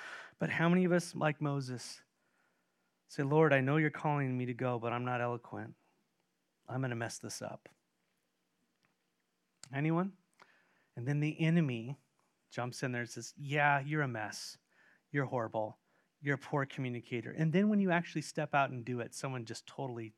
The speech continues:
smashes you and rejects you. You get, you do a belly flop, or they do a belly flop off the high dive. How many of you have had that experience? You're, you're like, "You know what? Never again. Never again." Verse eleven, then he said to the Lord,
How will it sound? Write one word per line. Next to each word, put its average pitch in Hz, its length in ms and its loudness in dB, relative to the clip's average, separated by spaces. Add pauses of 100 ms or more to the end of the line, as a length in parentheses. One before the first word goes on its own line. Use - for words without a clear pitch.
smashes 120 600 -8
you 113 100 -8
and 107 80 -10
rejects 104 400 -10
you. 123 220 -16
You 135 120 -6
get, 123 220 -4
you 131 80 -8
do 123 160 -4
a - 20 -8
belly 113 200 -6
flop, 107 280 -14 (360)
or 131 100 0
they 131 140 2
do 123 100 0
a 113 60 -2
belly 104 220 0
flop 107 280 -4
off 101 140 -2
the 107 80 -10
high 104 120 -6
dive. 104 220 -10
How 170 140 0
many 170 100 4
of 143 80 0
you 127 120 -4
have 123 100 -2
had 120 100 0
that 123 140 0
experience? - 520 -12 (440)
You're, 160 180 4
you're 135 340 0
like, 123 140 -4
"You 135 80 -4
know 139 140 -2
what? 139 280 2
Never 131 280 -2
again. 113 300 -6 (840)
Never 175 380 8
again." 151 460 6 (300)
Verse 170 320 10
eleven, 160 580 6 (560)
then 151 120 6
he 156 100 6
said 160 280 8
to 185 60 6
the 185 40 6
Lord, 139 320 4